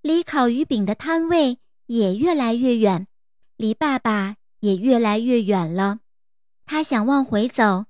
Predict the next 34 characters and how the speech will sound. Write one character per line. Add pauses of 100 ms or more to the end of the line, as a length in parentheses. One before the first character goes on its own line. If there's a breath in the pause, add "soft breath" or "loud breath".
(340)
但
那
简
直
是
不
可
能
的， (460)
人
潮 (220 soft breath)
一
直
推
着
她 (300)
越
来
越
远。 (600)
卡
特
琳 (160)
终
于
从
人
群
中
逃
脱
了
出
来，